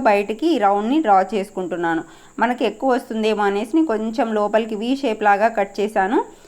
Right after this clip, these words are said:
ఇప్పుడు వచ్చేసి చూడండి పది ఇంచులు కరెక్ట్గా, ఒక రెండు పాయింట్లు తక్కువ వచ్చింది. ఇది కొంచెం క్రాస్ అనేది ఉంటుంది కాబట్టి, సాగుతుంది కాబట్టి ఒక రెండు పాయింట్లు తక్కువే చేసుకోండి. ఇక్కడ నేను హ్యాండ్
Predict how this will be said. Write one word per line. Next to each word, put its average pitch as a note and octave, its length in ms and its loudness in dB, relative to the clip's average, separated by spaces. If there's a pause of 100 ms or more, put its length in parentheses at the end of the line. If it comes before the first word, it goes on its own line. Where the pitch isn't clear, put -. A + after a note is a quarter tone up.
(180)
ఇప్పుడు A#3 200 0
వచ్చేసి A#3 380 -2 (160)
చూడండి A3 420 -2
పది G#3+ 200 4
ఇంచులు A#3+ 300 -6
కరెక్ట్గా, G#3+ 400 0
ఒక A3 140 -2
రెండు A#3 280 0
పాయింట్లు C4 360 2
తక్కువ A3+ 260 -2
వచ్చింది. A3+ 260 -6
ఇది D#4+ 120 -2
కొంచెం C4+ 420 0
క్రాస్ A3+ 340 4
అనేది A3+ 260 -2
ఉంటుంది G#3 380 -6
కాబట్టి, G3 360 2 (540)
సాగుతుంది C4+ 560 2
కాబట్టి A3 320 2
ఒక D4+ 160 0
రెండు A#3 260 0
పాయింట్లు B3+ 380 0
తక్కువే A#3+ 400 0
చేసుకోండి. E3 500 -4 (460)
ఇక్కడ E4 180 2 (100)
నేను B3 200 2 (280)
హ్యాండ్ C4 280 2